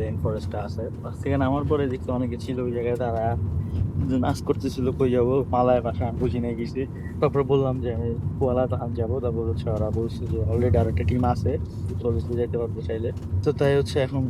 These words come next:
আপাতত কোনো লক্কর চক্কর হলে একটা মাইক্রোতে উঠাইছে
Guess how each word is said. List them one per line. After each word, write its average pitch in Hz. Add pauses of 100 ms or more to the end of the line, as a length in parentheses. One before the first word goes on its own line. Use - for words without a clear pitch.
আপাতত 127 (140)
কোনো 127 (400)
লক্কর 127
চক্কর 123
হলে 123
একটা - (120)
মাইক্রোতে 131 (100)
উঠাইছে 127